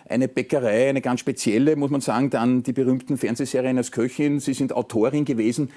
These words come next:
Das ist eigentlich eine unfassbare Geschichte an Tätigkeiten. Das wirkt ein bisschen, wie wenn Sie eine Getriebene wären. Ich sag das jetzt durchaus anerkennend. Sind Sie das?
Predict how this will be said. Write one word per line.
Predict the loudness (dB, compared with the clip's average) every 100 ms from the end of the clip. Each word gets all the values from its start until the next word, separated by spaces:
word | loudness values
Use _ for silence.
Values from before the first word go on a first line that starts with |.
| -8
Das | -6
ist | -6 -4
eigentlich | -4 -2
eine | -2
unfassbare | -2 -2 -2 -4 -4 -4 -4
Geschichte | -4 -4 -4 -2
an | -4
Tätigkeiten. | -4 -6 -8 -10 -6 -6 -6 -14 _
Das | -6 -4
wirkt | -2
ein | -2
bisschen, | -4 -4 -2
wie | -2
wenn | -2 -2
Sie | -2
eine | -4
Getriebene | -4 -2 0 0 0 -2
wären. | -6 -12 -14
Ich | -6
sag | -4
das | -2
jetzt | -4 -2
durchaus | 0 2 0 -4 _ -4
anerkennend. | -2 -2 -4 -4 -4 -4 -10 _
Sind | -6 -4
Sie | -4
das? | -6 -8